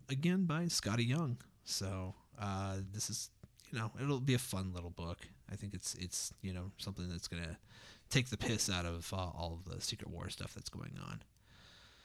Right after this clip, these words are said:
So it says the, uh, the toughest, funniest, craziest, most adorable Marvel heroes thrown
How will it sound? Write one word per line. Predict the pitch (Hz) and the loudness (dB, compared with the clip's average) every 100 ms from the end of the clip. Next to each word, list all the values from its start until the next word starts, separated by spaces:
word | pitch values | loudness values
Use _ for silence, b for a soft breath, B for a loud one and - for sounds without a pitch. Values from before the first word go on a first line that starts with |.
| b b b b b b b b - | b b b b b b b b -2
So | - 110 104 | 4 6 6
it | 117 | 6
says | - 135 | 6 8
the, | 123 123 | 8 10
uh, | 117 104 | 10 8
the | 107 | 6
toughest, | 123 180 170 196 - | 8 10 10 8 8
funniest, | - - 190 185 196 - 95 | 2 6 8 12 12 12 8
craziest, | - - 226 196 196 196 - | 4 6 10 12 12 12 12
most | 180 196 | 10 10
adorable | 175 175 156 180 | 10 12 12 12
Marvel | 208 160 185 | 12 10 10
heroes | 185 170 127 131 | 10 10 10 8
thrown | - - 185 185 180 | 4 2 8 10 10